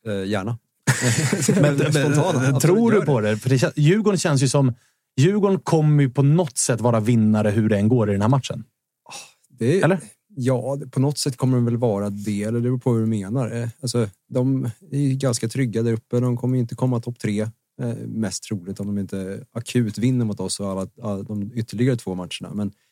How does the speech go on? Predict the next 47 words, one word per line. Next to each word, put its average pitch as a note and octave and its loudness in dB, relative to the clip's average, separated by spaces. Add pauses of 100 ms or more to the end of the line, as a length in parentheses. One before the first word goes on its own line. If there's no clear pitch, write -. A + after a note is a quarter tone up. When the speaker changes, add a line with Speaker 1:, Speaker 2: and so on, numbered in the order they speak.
(340)
Speaker 1:
de G#2+ 0
är B2+ 4
ju C#3 0
ganska, C#3 -2
ganska B2 -4
trygga A#2 0
i A#2 0
sig. A2+ 0
Jag G2+ -2
ser B2+ 0
väl A#2+ 0
ett A#2 -4
drömscenario A2+ -2
att G#2+ -6
det A#2 -2
är A2+ 2
Wilmer A2+ 0
Odefalk G#2 -4
och G#2+ -4
Jesper G#2 -6
Lövgren A2 -2
som - -8
gör G#2 -2
tre G#2+ -2
mål G#2 -2
var, F#2+ -6
liksom. - -16
Det B2 4 (260)
är C3 2
Speaker 2:
<laughs> - -14
Speaker 1:
jättemysigt. B2+ -2
Speaker 2:
Jag B2+ 4
tror B2+ 2
inte, - -2
jag B2 2
tror C3+ 2
Jesper B2+ 0
Lövgren E3 2
är C3 2
nog A#2 2
den A2 2
spelare G2+ 2
som G2+ -4
kanske A2 0
är - -6
allra G#2+ 0
mest A#2 2